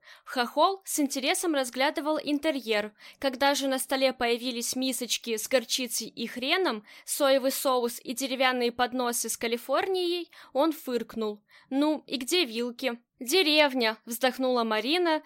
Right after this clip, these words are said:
беря Хаси. "Смотри, так, так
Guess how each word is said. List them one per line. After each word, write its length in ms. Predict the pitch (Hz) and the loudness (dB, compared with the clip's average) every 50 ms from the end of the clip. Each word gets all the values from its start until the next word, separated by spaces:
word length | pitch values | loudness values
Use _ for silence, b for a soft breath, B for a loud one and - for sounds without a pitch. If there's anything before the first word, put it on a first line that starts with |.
| B B B | B B B
беря 380 | 233 214 254 240 226 262 302 | -2 0 2 4 4 4 2
Хаси. 580 | 285 - 269 240 220 226 - - - 202 196 208 - B B B | 2 0 2 2 2 2 0 -2 -6 -6 -8 -8 -12 B B B
"Смотри, 640 | B - - 311 339 349 349 330 285 262 226 208 208 b b b b b | B -2 0 2 2 2 2 0 0 2 0 0 -2 b b b b b
так, 360 | - 262 294 339 359 - - _ _ _ | 2 4 4 4 2 -2 -8 _ _ _
так 380 | - 254 262 294 311 - - | 2 4 4 4 2 -2 -8